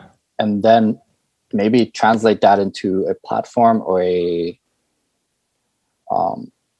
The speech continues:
a platform, yeah, where people could find work or develop work, develop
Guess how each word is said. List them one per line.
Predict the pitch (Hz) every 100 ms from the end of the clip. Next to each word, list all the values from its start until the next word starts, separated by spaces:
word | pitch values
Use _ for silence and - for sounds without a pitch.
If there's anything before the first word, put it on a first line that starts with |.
| _
a | 110
platform, | - 98 - 104
yeah, | 104
where | 92 95 92 - _ -
people | - 117 113
could | - 92 - _ _
find | 110 107 98
work | 95 110 -
or | 92
develop | 92 92 95 95 - _
work, | 87 92 - -
develop | - 87